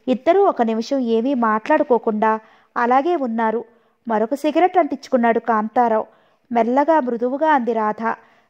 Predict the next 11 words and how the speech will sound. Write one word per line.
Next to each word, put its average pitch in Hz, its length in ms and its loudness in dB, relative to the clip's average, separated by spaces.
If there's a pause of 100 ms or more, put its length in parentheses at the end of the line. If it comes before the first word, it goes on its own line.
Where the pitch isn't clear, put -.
స్వరాజ్యం 247 600 0
తరఫున 233 400 2
థాంక్స్ 240 600 -2
చెప్పడానికి 226 540 -2
వచ్చానిక్కడికి. 226 1000 0 (480)
ఆమె 233 280 -2
వైపు 247 380 0
చూసి 262 240 -2
హేళనగా 240 600 2
నవ్వి 247 300 2
అన్నాడు, 226 380 0